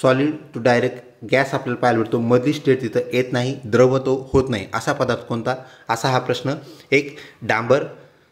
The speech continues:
ज्याला आपण कोल टार म्हणतो, दोन कापूर, तीन डांबर गोळी आणि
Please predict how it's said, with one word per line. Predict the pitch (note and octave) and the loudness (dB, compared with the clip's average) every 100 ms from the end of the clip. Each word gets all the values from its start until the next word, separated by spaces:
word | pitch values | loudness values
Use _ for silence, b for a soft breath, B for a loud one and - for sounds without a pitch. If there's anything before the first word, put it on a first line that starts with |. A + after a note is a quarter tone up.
| b _ _ - | b _ _ 0
ज्याला | A#2+ | 2
आपण | B2 B2+ B2+ | 2 -2 4
कोल | B2+ | 4
टार | B2+ C#3 C3+ | 4 2 0
म्हणतो, | C#3+ C3+ D3+ D3+ - | -2 -2 -4 -6 -12
दोन | A2 A#2+ A#2+ A#2+ | 0 2 2 0
कापूर, | B2 B2 C3+ G2 - - | 0 2 0 -2 -8 -6
तीन | B2 A#2+ - - | -4 -4 -10 -4
डांबर | A#2+ C3+ D3 | 0 2 2
गोळी | B2 G2 - - _ - | 2 0 -4 -16 _ -6
आणि | A2+ A#2+ | -4 -4